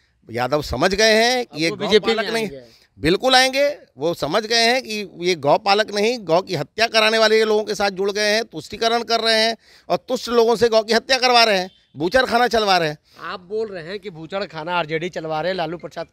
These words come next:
Speaker 2: की फैमिली चलवा रही है, मगर लालू यादव तो कुछ और बोलते हुए नजर आ रहे हैं। वो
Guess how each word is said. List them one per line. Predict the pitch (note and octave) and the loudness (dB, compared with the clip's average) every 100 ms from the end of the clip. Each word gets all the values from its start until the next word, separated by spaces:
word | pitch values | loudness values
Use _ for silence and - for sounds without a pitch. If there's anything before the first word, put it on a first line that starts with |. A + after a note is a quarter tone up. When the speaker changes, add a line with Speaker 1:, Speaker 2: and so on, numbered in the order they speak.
| _ - | _ -20
Speaker 2:
की | |
फैमिली | E3 - D3 E3 | -20 -16 -12 -12
चलवा | F#3 D#3 C#3+ C#3 | -10 -10 -10 -10
रही | D3 | -10
है, | |
मगर | F3 E3+ | -10 -10
लालू | D3+ D3+ E3+ | -8 -8 -8
यादव | F3 E3+ | -8 -8
तो | D#3+ F#3+ F3+ _ _ - | -12 -14 -16 _ _ -20
कुछ | E3+ - | -12 -6
और | F3+ | -4
बोलते | F#3 G3 G3+ | -4 -6 -6
हुए | G3 | -4
नजर | F#3+ G3 | -4 -2
आ | F#3+ | -2
रहे | G3+ | -2
हैं। | |
वो | F#3+ E3 F3 | -4 -6 -12